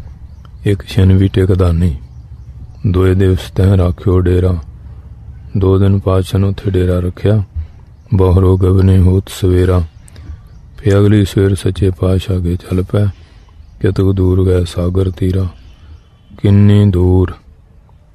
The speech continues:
ਹਾਂ, ਸਮੁੰਦਰ ਦੇ ਕਿਨਾਰੇ ਚਲੇ ਗਏ। ਅਤ ਰੰਗ ਕੋ ਉਛਰਤ ਨੀਰਾ।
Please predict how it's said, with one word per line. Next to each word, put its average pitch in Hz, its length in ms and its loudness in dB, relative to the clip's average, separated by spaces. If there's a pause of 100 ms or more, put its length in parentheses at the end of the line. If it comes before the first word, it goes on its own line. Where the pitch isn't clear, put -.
(180)
ਹਾਂ, 95 200 0 (1200)
ਸਮੁੰਦਰ 92 420 2
ਦੇ 90 220 0 (260)
ਕਿਨਾਰੇ 90 380 0
ਚਲੇ 92 340 0
ਗਏ। 101 160 0 (800)
ਅਤ - 180 -4
ਰੰਗ 92 280 2 (180)
ਕੋ 98 180 -2
ਉਛਰਤ - 460 -4
ਨੀਰਾ। 90 440 0